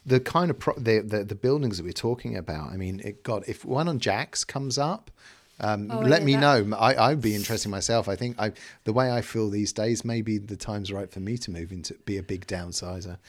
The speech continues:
Speaker 2: The,
Speaker 1: I'm not
Speaker 2: yeah,
Speaker 1: sure our
Speaker 2: there's
Speaker 1: daughter
Speaker 2: that,
Speaker 1: would agree, but
Speaker 2: that building is, uh, yeah, there's very, there's very little that ever comes up in that building. But, you know, some of them are definitely dotted around the Yonge and Saint Clair area.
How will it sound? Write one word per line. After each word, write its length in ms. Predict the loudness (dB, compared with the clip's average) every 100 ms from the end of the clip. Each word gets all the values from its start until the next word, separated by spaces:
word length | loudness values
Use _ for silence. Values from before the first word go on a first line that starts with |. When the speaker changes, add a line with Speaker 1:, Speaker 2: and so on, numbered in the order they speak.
| -16
Speaker 2:
The, 160 | -6
Speaker 1:
I'm 80 | -2
not 120 | -2
Speaker 2:
yeah, 60 | -2
Speaker 1:
sure 180 | 0 2
our 60 | 2
Speaker 2:
there's 100 | 2
Speaker 1:
daughter 300 | 0 0 -2
Speaker 2:
that, 60 |
Speaker 1:
would 100 | -6
agree, 340 | -8 -10 -8 -8
but 200 | -6 -6
Speaker 2:
that 200 | -6 -6
building 460 | -8 -8 -8 -8 -8
is, 480 | -8 -10 -8 -10
uh, 400 | -8 -10 -10 -12 -14 -18 _ _ -20 _ _ _
yeah, 240 | -16 -12
there's 180 | -10 -10
very, 400 | -8 -4 -4 -4 -10 _ -18
there's 180 | -12 -12
very 300 | -8 -8 -8
little 220 | -10 -16
that 120 | -16 -16
ever 140 | -16
comes 380 | -16 -16 -18 -18
up 160 | -20 _
in 80 | -20
that 160 | -16
building. 300 | -12 -10 -10
But, 160 | -10 -12 -16 -20 -16
you 100 | -4
know, 160 | 0 0
some 280 | -2 -6 -6
of 60 |
them 100 | -6
are 40 | -6
definitely 440 | -6 -8 -10 -12
dotted 400 | -8 -10 -10 -12
around 320 | -12 -12 -12
the 80 | -14
Yonge 240 | -14 -14
and 120 | -16 -16
Saint 240 | -16 -16
Clair 280 | -14 -14 -12
area. 540 | -12 -10 -10 -10 -10